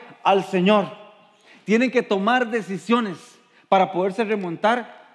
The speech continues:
al futuro. Una persona valiente está pensando en lo que viene. O sea,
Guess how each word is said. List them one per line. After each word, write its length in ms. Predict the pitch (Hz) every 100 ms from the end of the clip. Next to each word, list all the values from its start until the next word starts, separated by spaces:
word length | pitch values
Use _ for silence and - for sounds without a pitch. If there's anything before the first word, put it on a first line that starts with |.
| _ -
al 200 | 175 175
futuro. 480 | 156 185 170 117 - - - _ _ _ _ _ _ _ _ _ _
Una 320 | - 233 262
persona 380 | 233 202 240 240
valiente 720 | 185 170 233 269 - 233 -
está 220 | 190 - 247
pensando 580 | 262 247 220 269 262
en 60 | 254
lo 120 | 226
que 120 | 185
viene. 420 | 175 208 185 120 - - _ _ _ _ _ _ _ _ -
O 120 | 165
sea, 720 | 160 240 277 254 - - -